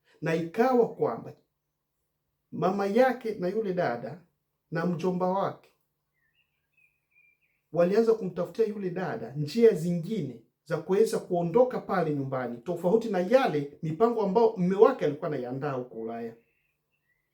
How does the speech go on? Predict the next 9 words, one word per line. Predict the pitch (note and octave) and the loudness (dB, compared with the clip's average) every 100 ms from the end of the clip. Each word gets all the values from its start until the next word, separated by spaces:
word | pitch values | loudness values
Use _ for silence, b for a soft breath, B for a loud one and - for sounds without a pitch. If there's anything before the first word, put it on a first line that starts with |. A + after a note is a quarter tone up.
| _ _ | _ _
Ikabidi | C#3 D3+ F3 G3 | -6 -4 -2 -2
yule | G#3 F#3 | 0 2
dada | G3 F3+ | 2 0
alipata | E3+ G3+ F#3 | -2 -4 -6
kijana | - F3 G3 | -6 -4 -4
mwingine | F3 F3 A3 - | -2 -2 -2 -2
pale | D3 C#3+ C#3 - _ | -2 -4 -4 -10 _
alipokuwa | - C#3+ C#3 - C3 | -10 -8 -6 -2 -2
anaishi, | A#2+ B2 - - | -2 -6 -8 -20